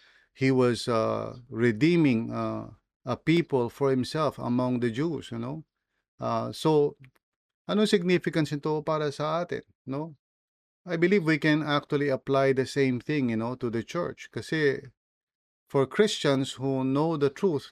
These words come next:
di ba? Alam natin yung Bible, alam natin yung Word of God, then we would expect na dapat ang mga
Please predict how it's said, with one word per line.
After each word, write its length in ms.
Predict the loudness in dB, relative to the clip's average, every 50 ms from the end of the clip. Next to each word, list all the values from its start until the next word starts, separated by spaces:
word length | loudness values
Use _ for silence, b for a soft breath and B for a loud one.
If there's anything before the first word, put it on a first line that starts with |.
| -6
di 80 | -4 -2
ba? 240 | -2 -2 -4 -4 -8 -12 _ _ _ _ _ _ _ _ _ _ _ -4
Alam 240 | 0 2 2 4 4
natin 400 | 4 2 2 0 0 0 2 2
yung 160 | 2 2 2
Bible, 560 | 2 4 4 2 2 0 0 -2 -2 -2 -2
alam 240 | -2 -2 -2 -2 -2
natin 320 | -2 -2 -4 -4 -4 -4
yung 100 | -4 -2 -2
Word 160 | 0 0 0 -2
of 160 | -6 -4 -2
God, 320 | -2 0 0 -2 -4 -8 -14 _ _ _ _ _ _ _ _ _ _ _ _ _ _ _ _ 0
then 160 | 2 4 4
we 160 | 4 4 4
would 240 | 4 4 2 2 2
expect 560 | 0 0 -2 -6 -4 -2 -2 -2 -2 -4 -6
na 340 | -6 -4 -4 -4 -4 -6 -4
dapat 480 | -2 0 2 2 2 0 0 -2 -2 -2 -4
ang 160 | -4 -4 -4
mga 560 | -4 -4 -4 -6 -6 -6 -8 -10 -12 -14 -16